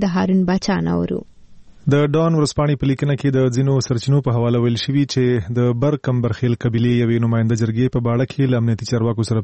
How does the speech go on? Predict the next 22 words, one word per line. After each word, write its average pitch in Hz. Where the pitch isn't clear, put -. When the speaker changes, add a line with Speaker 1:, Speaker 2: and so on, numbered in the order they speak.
Speaker 2:
په 117
لیدنه 135
کې 120
هغوی 143
ته 143
باور 139
ورکړل 143
چې -
په 117
سیمه 131
کې 135
د -
غیر 151
قانوني 120
تجارت 117
او -
سمګلینګ 123
د 113
مخنیوي 117
په -
چارو 117
کې 127